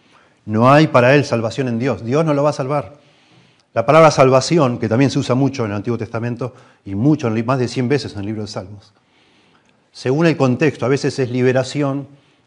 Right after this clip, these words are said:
de un ataque, de una batalla, a veces tiene que ver con otro tipo de victoria o liberación, de una enfermedad, puede ser, "Señor, líbrame de tal cosa". A veces es algo espiritual.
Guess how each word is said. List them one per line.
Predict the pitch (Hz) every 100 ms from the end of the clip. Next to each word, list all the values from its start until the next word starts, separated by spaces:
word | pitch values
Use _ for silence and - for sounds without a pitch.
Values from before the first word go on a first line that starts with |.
| -
de |
un | 107
ataque, | 117 147 135 131 120 - _ 104
de |
una | 98
batalla, | 104 113 - - 127 - _ _ _ _ _ _ _
a | 104
veces | 120 120 113 - - _ _ _ _
tiene | 113 107
que |
ver | 120 117
con | 113 107
otro | 123 131 120
tipo | 139 120 110
de | 104
victoria | 104 - 123 110
o | 104
liberación, | 98 101 101 123 123
de | 117
una | 117
enfermedad, | 110 113 107 117 135 131
puede | 104
ser, | 104 123 98
"Señor, | 113 113
líbrame | 120 143 127 120 117 107 - _ _ _ _ -
de |
tal | 95 104 101
cosa". | 120 - 120 -
A | 131
veces | 185 - -
es | 156
algo | 143 139
espiritual. | - 117 117 139 95 92